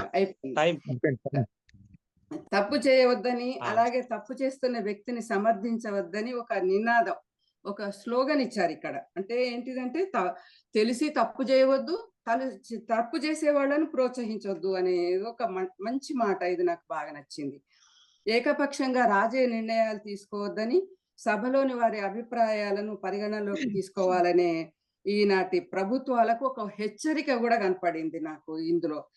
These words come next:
Speaker 1: హెచ్చరిక చేశారు వేణు గారు. ఈ కథ చదివినప్పుడు ఫీల్ గుడ్, ఆ, కథ కోవలకు వస్తుందేమో అనిపించింది.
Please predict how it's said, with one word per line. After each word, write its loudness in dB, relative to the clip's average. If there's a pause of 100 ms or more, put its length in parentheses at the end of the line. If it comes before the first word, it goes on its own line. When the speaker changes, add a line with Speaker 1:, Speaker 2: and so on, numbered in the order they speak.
(500)
Speaker 1:
హెచ్చరిక 0
చేశారు 2
వేణు 6
గారు. 0 (360)
ఈ -6
కథ -4
చదివినప్పుడు 2
ఫీల్ -2
గుడ్, 0 (460)
ఆ, -2 (120)
కథ -4 (800)
కోవలకు -2
వస్తుందేమో 0
అనిపించింది. -4